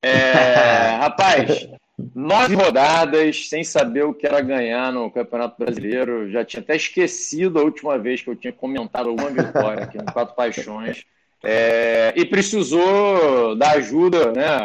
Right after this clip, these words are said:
Speaker 1: luxuosa do esporte pra isso acontecer, porque, meu
Speaker 2: Tá aí
Speaker 1: amigo
Speaker 2: outro, ó, outro candidato, o esporte.
Speaker 1: Esporte, desde o primeiro turno, a gente já cantava pedra aqui, que era um dos piores elencos, e,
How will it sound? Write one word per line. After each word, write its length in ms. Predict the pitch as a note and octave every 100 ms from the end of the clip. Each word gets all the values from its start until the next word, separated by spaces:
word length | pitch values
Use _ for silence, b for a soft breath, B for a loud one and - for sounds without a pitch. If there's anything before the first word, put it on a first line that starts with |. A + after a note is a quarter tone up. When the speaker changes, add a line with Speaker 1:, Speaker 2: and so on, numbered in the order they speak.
| G2 G2+ F#2 G2+ F2 -
Speaker 1:
luxuosa 1000 | - D3 G3 - F3+ C#3 D#3+ F3 D3 A#2+
do 100 | A#2
esporte 880 | C3+ - - C#3 D3 C3+ - - - _ _ _
pra 140 | - C3
isso 120 | C3+
acontecer, 920 | B2+ _ - C#3+ - D#3+ - B2+ A#2
porque, 320 | - B2+ A#2 - _ _ _ -
meu 160 | D3
Speaker 2:
Tá 300 | A3+ F3+ D#3
aí 80 | G#3
Speaker 1:
amigo 160 | A3+ G#2
Speaker 2:
outro, 320 | E3 A#2+ B2
ó, 140 | G#2+ -
outro 300 | C#3+ D3+ -
candidato, 640 | D#3 D#3+ D3 C#3 C#3 -
o 40 |
esporte. 640 | G#2+ - A#2 B2+ G#2+ - -
Speaker 1:
Esporte, 680 | - G3+ A#3 - A3 - -
desde 320 | G#3 B3+ G#3
o 20 |
primeiro 320 | G#3 G3+ F#3 - _ _
turno, 180 | F#3+ G3+
a 20 |
gente 180 | F#3 E3+
já 140 | E3+
cantava 480 | E3+ F3+ D3 D#3+ D#3
pedra 420 | C#3+ - D3 C#3 B2+
aqui, 280 | - C#3+
que 140 | D#3+ E3
era 160 | D3
um 80 | D3
dos 140 | C3 -
piores 380 | - C3 D3+ C3+
elencos, 600 | A2+ B2 D#3 D#3 B2 G#2+
e, 540 | A#2 A#2 G#2+ G2+ G2